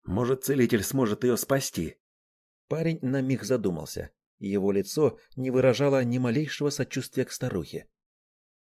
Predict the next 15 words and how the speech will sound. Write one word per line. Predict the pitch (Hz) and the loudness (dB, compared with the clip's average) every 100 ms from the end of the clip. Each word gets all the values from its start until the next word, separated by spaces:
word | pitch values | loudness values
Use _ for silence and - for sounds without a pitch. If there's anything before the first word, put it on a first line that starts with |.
| _ | _
«Нет, | 202 175 - - - | 0 0 -2 -10 -2
я | 185 214 | 0 2
найду | 196 190 202 | 2 4 6
иной | 196 180 95 | 6 4 2
способ | - - 196 110 - - | 0 2 2 0 -6 -4
совсем | - 135 170 156 | -2 0 0 0
разобраться. | 143 135 92 - - - _ _ _ _ | 2 2 2 0 -10 -14 _ _ _ _
Твои | 190 165 | -2 0
советы | 143 156 151 147 | 0 0 2 2
мне | 147 | 0
более | 139 135 135 | 2 2 2
не | 139 | 2
нужны. | 139 120 101 87 _ _ _ _ | 2 2 0 -2 _ _ _ _
Уходи, | 170 - 214 220 | -6 -2 0 2
пока | - 120 127 | 2 0 -2